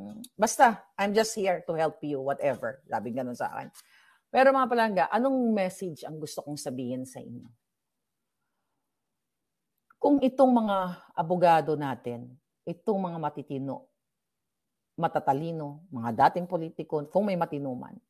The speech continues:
ang mga mainstream media, natatakot sila dahil, you know, vindictive nga itong presidenteng ito, itong bangag na ito. Takot sila. Actually, hindi sila takot dahil takot sila.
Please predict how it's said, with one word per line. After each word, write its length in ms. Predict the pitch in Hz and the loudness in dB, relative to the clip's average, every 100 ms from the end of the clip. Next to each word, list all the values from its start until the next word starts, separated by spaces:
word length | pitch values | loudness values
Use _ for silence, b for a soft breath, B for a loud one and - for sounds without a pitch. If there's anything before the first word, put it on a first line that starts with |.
| _ _ _ _ _ - | _ _ _ _ _ 4
ang 180 | 160 165 | 6 6
mga 160 | 147 139 113 - | 2 0 -4 -8
mainstream 560 | 185 180 180 - - 160 | -4 -2 -4 -10 -12 -8
media, 320 | 135 127 135 | -6 -4 -2
natatakot 720 | 160 175 170 143 127 131 - | 0 0 2 2 0 -4 -6
sila 240 | 139 120 131 _ _ _ _ _ _ _ | -6 -4 -8 _ _ _ _ _ _ _
dahil, 640 | 147 165 170 175 160 147 - _ _ _ _ _ _ _ - | 8 8 10 4 2 -4 -10 _ _ _ _ _ _ _ -2
you 160 | 247 | 2
know, 160 | 220 147 - _ _ _ _ _ | 2 0 -10 _ _ _ _ _
vindictive 580 | 156 220 160 214 - 180 160 | 6 8 8 2 2 -2 -2
nga 180 | 175 - - | -4 -4 -8
itong 260 | 175 180 160 | -6 -6 -6
presidenteng 640 | 165 - 139 135 127 131 117 | -8 -6 -4 -4 -4 -8 -8
ito, 340 | - 135 135 - | -12 -16 -16 -10
itong 320 | 151 160 139 | -6 -4 -4
bangag 260 | 131 127 | -8 -8
na 140 | 117 95 | -8 -12
ito. 240 | - 135 - b b _ | -14 -16 -18 b b _
Takot 320 | 277 - 294 285 | 2 6 4 4
sila. 380 | 247 175 170 165 | -2 0 -2 0
Actually, 380 | - 262 330 311 | 0 2 2 0
hindi 100 | 277 | 0
sila 240 | - 269 233 | 2 2 4
takot 400 | 214 - 185 190 | 2 2 0 6
dahil 380 | 175 175 190 - | 8 8 6 0
takot 300 | 196 151 - | -2 -2 -6
sila. 300 | - 123 | -10 -10